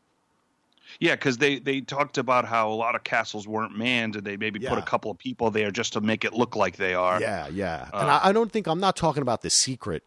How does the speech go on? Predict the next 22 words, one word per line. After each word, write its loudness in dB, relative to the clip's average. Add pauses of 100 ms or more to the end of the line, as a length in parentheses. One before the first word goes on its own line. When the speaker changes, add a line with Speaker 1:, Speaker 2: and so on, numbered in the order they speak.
(100)
Speaker 2:
entrance -6
that -8
Bran -4
knew -6
about -2
where -8
they -8
met -4
up -4
with -8
Sam. -2 (500)
I'm 0
Speaker 1:
Yeah, 8
no, 6
Speaker 2:
talking 4
Speaker 1:
no, 2
no. -4
Speaker 2:
about -4
just, -4
yeah, -2
it's -6
like -6